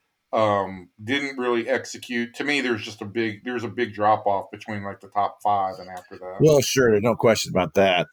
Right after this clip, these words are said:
Speaker 2: Yeah, I watched the S M U game, uh, Saturday. That was the game I watched mostly, and, uh, and I was impressed with how S M U kept coming back, uh, uh, you know, whenever they were challenged, uh,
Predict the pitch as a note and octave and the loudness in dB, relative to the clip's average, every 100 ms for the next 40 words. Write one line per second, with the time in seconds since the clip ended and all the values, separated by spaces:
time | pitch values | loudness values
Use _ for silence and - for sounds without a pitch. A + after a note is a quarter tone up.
0 | - F#2 G2 F#2+ - D3 G3+ A3+ - E3 | 0 4 4 4 2 4 4 4 4 4
1 | E3+ D#3+ C#3+ D#3 B2 G#2+ G#2+ E2+ G2 - | 6 4 6 4 4 2 0 -2 0 4
2 | A2+ A2+ B2 B2+ A2+ A2 G#2 G#2 G2 F#2+ | 6 6 4 2 2 2 2 0 2 0
3 | G#2 A2 G#2+ F#2 G2 F#2+ - F2+ F#2 F2 | 4 2 2 2 2 2 0 -2 -2 -4
4 | - F#2 F#2+ F#2 F2 - - - C#3+ - | -8 -2 2 2 0 -4 -14 -12 -12 -2
5 | B2+ C#3 G3+ G#3+ G3 - F#3 F3 D3+ C3+ | 2 4 6 4 2 4 4 4 4 4
6 | C3+ B2 A#2+ - - C3+ C3+ C3 B2+ C3 | 6 6 4 2 2 2 4 4 4 2
7 | - C3 B2+ A2+ A2+ A#2 - - _ _ | 2 2 4 4 4 4 0 -6 _ _
8 | - G#2 G#2 F#2+ - - - F#2 - - | 0 4 6 4 2 -4 -2 -2 -4 -2
9 | G2+ F2+ F2 F#2+ G2+ G#2 G2+ F#2 E2 - | 0 2 2 4 4 4 4 4 2 2
10 | G2 F#2+ F2 D#2 - - E2+ F2 E2 D#2 | 2 2 0 -2 -4 -2 -2 0 0 0